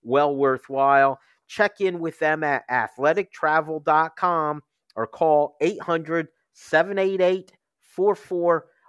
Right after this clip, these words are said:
one four. All right, Jeff, when we finished up quarter one, you were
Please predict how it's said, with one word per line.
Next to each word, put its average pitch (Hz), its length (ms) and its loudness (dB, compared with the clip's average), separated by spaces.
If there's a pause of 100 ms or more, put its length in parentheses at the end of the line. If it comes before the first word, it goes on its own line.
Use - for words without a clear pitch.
one 139 460 -2
four. 113 540 -2 (440)
All 180 80 -2
right, 180 220 0
Jeff, 151 280 -2
when 160 140 -8
we 202 120 -6
finished 185 420 -6
up 160 160 -4
quarter 160 340 -4
one, 139 360 -2
you 160 200 -4
were 151 400 -2